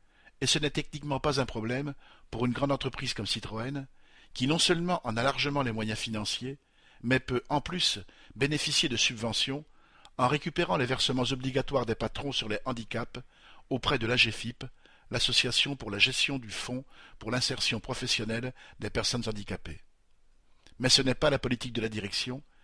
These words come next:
qui n'applique pas la loi ou fait semblant, en proposant par exemple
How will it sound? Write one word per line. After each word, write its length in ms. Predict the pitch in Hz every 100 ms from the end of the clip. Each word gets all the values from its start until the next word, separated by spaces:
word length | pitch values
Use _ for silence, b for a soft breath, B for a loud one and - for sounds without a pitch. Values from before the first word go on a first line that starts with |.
| b b
qui 100 | - 127
n'applique 280 | 123 120
pas 140 | - 139
la 100 | 123
loi 340 | 110 110 120 b b b _
ou 60 | 131
fait 160 | 127
semblant, 500 | 120 117 101 104 110 - b b b _
en 100 | -
proposant 440 | - 135 139 127 120
par 160 | 107
exemple 380 | 107 98 123 135